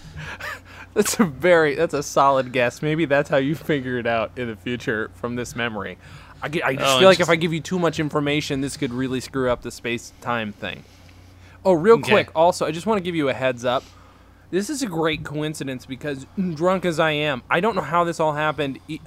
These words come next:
Speaker 2: I guess subconsciously I'm thinking of Back to the Future, but none of this was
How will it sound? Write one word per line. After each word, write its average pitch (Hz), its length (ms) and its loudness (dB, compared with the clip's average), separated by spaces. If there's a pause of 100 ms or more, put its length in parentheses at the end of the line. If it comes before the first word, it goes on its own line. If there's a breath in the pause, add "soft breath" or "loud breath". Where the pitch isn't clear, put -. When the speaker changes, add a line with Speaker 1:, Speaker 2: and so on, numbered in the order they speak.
(120)
Speaker 2:
I 175 120 0
guess 165 360 -2
subconsciously 143 800 -2
I'm 120 140 -4
thinking 156 560 -4
of 170 100 -4
Back 185 240 -4
to 185 80 -8
the 175 120 -6
Future, 190 380 -6 (280 loud breath)
but 156 160 -2
none 151 260 0
of 175 80 -4
this 165 220 -8
was 147 160 -6